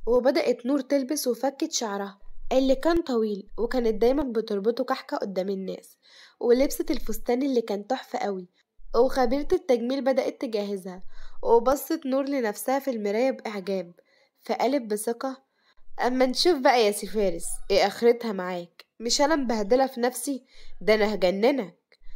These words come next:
كان واقف تحت مستنيها تخلص، وكان لابس بدلة شيك جدًا، وفجأة رفع عينه لفوق لما سمع صوت الهلز بتاعها، لقى نور نازلة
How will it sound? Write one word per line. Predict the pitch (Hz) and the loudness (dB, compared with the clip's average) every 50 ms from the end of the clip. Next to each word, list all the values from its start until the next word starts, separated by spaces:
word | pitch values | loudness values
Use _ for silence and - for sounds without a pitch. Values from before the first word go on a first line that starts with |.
| - - - - - - | -8 -8 -8 -8 -8 -2
كان | - 254 233 233 | -2 2 4 6
واقف | 247 277 - 339 320 - | 6 6 4 2 0 0
تحت | - 285 277 - - 330 | 0 -2 -2 0 -4 -4
مستنيها | 330 302 294 - - - 220 202 208 226 254 262 254 | -2 -2 -4 -4 -4 -6 -6 -4 -2 0 0 0 0
تخلص، | 247 - - - 233 240 254 262 - - - - | -2 -6 -6 -4 -2 -2 -2 -4 -6 -8 -6 -2
وكان | 226 233 233 - 233 226 | -2 0 0 0 0 2
لابس | 220 233 247 277 277 311 233 214 | 2 2 2 2 2 -2 -2 0
بدلة | 208 240 240 269 269 247 | 0 0 2 2 0 0
شيك | 233 - - 240 208 | 0 -2 -4 -6 -8
جدًا، | 190 196 220 202 190 185 185 180 185 - - - - - - - - - | -6 -6 -6 -6 -4 -6 -8 -8 -8 -8 -8 -6 -6 -6 -6 -6 0 4
وفجأة | 196 208 214 - 262 269 254 - - 262 262 254 _ _ _ - - - - | 6 6 6 6 2 2 2 0 -4 -4 -4 -6 _ _ _ -12 -10 -2 2
رفع | 226 247 254 - 269 254 233 | 2 2 4 4 4 4 4
عينه | 220 220 262 330 330 359 | 4 2 2 4 4 4
لفوق | 339 254 - - 277 294 - - | 4 2 2 0 0 0 2 2
لما | 247 220 214 220 208 208 | 0 0 2 0 0 0
سمع | - - 277 277 311 294 | 0 0 2 2 2 0
صوت | 262 - 240 226 226 | 0 -2 -4 -2 0
الهلز | 214 208 196 226 262 262 233 226 | -2 -2 0 -2 -2 -2 0 0
بتاعها، | 233 - - - 208 202 - - - | 0 0 0 -2 -2 -2 -2 -4 -2
لقى | 233 240 240 - 190 233 | 2 4 4 4 4 2
نور | 240 247 240 202 | 4 2 2 2
نازلة | 226 226 220 214 196 196 196 190 | 2 0 0 0 -2 -4 -8 -10